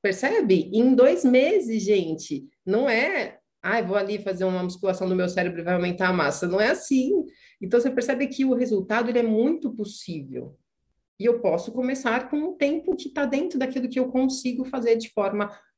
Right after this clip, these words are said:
natural e saudável. Tem gente que vai falar, "Começa com quinze minutos." Ok, se você já consegue fazer quinze minutos, começa com quinze minutos.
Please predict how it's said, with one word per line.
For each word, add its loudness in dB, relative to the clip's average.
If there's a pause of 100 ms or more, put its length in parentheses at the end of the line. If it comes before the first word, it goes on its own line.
natural 2
e 0
saudável. -2 (460)
Tem 6
gente 2
que -4
vai 2
falar, 2
"Começa 0
com 2
quinze 2
minutos." 0
Ok, -2
se -4
você 2
já 2
consegue -2
fazer -6
quinze -8
minutos, -2 (240)
começa -2
com 0
quinze 0
minutos. -6